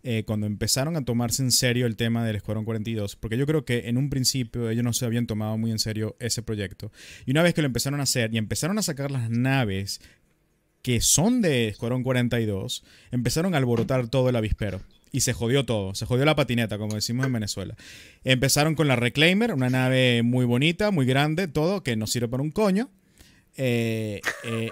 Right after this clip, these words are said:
y, y de ahí, pues, empezaron, ¿no? A sacar naves y cosas que van para el Escuadrón cuarenta y dos y que a nadie le interesan.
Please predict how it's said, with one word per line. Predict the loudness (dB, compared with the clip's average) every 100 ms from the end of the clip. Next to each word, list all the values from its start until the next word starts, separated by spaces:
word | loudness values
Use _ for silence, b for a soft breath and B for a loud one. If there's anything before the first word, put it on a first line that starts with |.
| -2
y, | 2 2 2
y | 4
de | 6
ahí, | 8 6 4
pues, | 2 2
empezaron, | 2 2 2 2 -4
¿no? | -4 -2 -2
A |
sacar | -2 0 0
naves | 2 2 4 2
y | 2
cosas | -2 -2 -2
que | 0
van | 2
para | 2 2
el |
Escuadrón | 2 0 2
cuarenta | 0 2 4
y |
dos | 4 4 2
y |
que | 2
a |
nadie | 2 2
le | 0
interesan. | 2 0 0 -6